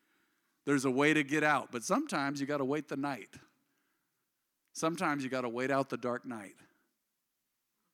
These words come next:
But was Daniel alone, is my question to you, people of God? No. He knew God's presence was there, but Daniel even said, "He sent,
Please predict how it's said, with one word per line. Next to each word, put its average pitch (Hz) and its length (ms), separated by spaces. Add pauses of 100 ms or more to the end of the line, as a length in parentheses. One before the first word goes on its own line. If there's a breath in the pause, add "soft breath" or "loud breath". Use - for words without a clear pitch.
(800)
But 170 140
was 147 220
Daniel 202 400
alone, 151 360
is 135 100
my 147 140
question 160 440
to 156 60
you, 160 120
people 165 320
of 156 60
God? 170 220 (1300)
No. 131 320 (840 soft breath)
He 185 160
knew 202 160
God's 160 320
presence 165 400
was 113 100
there, 131 160
but 117 180
Daniel 143 400
even 120 220
said, 139 320
"He 156 140
sent, - 520